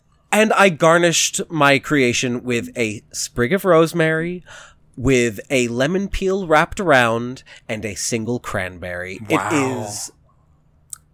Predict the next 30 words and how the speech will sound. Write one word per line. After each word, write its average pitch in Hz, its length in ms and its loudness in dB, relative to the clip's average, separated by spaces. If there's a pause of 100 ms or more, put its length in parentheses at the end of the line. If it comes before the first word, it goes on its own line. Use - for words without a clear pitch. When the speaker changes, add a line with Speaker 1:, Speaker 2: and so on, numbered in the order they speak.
(140)
Speaker 1:
it 143 120 -2
is 135 180 -4
delicious. 135 760 -4
It 143 100 -4
is 131 100 -4
gorgeous. 107 800 -8 (560)
Uh, 98 440 -2 (260)
it 147 140 0
is 147 160 2
complicated, 185 840 2
like, 160 360 2
in 165 200 -2
flavor. 156 640 4
Speaker 2:
<laughs> - 20 -14
Speaker 1:
It 160 160 0
has 160 220 2
a 190 40 4
lot 175 360 8
going 180 300 8
on, 151 580 0
but 165 180 2
they 147 280 2
all 156 600 0
work 113 480 -8 (240)
well 113 380 -2
together. 95 500 -8 (340)
The, 147 300 2
the 127 140 -4
pine 165 640 -4
syrup 165 580 0